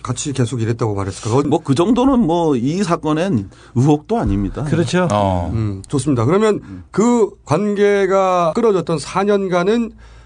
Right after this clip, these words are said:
Speaker 1: 본인 주장으로는 강사를 했다, 시간제.
Speaker 2: 아닙니다. 그게 아니고요.
Speaker 1: 네.
Speaker 2: 칠십오 년도에 강사를 들어갔고
Speaker 1: 네.
Speaker 2: 칠십일 년도부터 칠십오 년 그 지-, 전까진 자신이 뭘 했는지 역시 밝히지 못했습니다. 저희한테.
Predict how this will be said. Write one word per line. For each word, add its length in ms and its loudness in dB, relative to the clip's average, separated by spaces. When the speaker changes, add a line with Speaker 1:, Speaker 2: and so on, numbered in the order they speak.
Speaker 1:
본인 280 2
주장으로는 760 0
강사를 420 0
했다, 200 -2
시간제. 180 2
Speaker 2:
아닙니다. 500 2
그게 220 0
아니고요. 400 0
Speaker 1:
네. 140 -6
Speaker 2:
칠십오 500 4
년도에 420 4
강사를 500 0
들어갔고 720 -2
Speaker 1:
네. 60 -8
Speaker 2:
칠십일 420 0
년도부터 480 0
칠십오 540 0
년 420 2
그 200 2
지-, 180 -6
전까진 640 0
자신이 480 0
뭘 380 4
했는지 560 2
역시 440 -2
밝히지 460 -4
못했습니다. 680 -8
저희한테. 540 -4